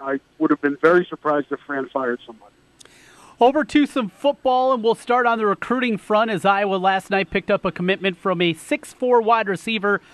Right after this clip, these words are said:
Speaker 2: from, uh, down in Kansas City, Desmond Hudson. Big frame, big body. Not a whole lot of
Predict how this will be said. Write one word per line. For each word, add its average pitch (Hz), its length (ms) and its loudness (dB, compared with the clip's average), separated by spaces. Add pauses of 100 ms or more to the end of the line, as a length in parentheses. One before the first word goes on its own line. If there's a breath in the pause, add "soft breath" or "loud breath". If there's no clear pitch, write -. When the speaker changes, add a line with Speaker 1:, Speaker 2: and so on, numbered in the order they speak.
(260 soft breath)
Speaker 2:
from, 208 260 0
uh, 190 100 4
down 196 220 0
in 175 80 -2
Kansas 185 400 -4
City, 202 260 -2
Desmond 165 600 -2
Hudson. 185 600 0 (440 soft breath)
Big 202 220 2
frame, 226 400 0
big 196 340 0
body. 180 500 2 (360 soft breath)
Not 190 180 0
a 285 80 0
whole 285 260 2
lot 294 220 2
of 208 80 0